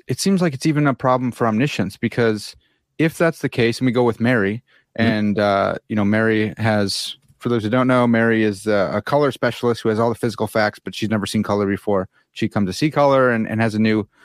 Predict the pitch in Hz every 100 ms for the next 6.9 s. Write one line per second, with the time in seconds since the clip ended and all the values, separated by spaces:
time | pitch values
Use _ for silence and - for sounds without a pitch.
0 | _ - 139 135 117 - 117 113 110 -
1 | _ _ _ - 104 113 104 101 110 101
2 | 104 101 - 104 104 - 160 156 156 127
3 | 113 123 123 107 80 - - - 208 180
4 | 127 120 117 107 107 - _ _ _ _
5 | _ _ _ _ - 151 160 160 151 147
6 | 147 147 127 - - - 123 113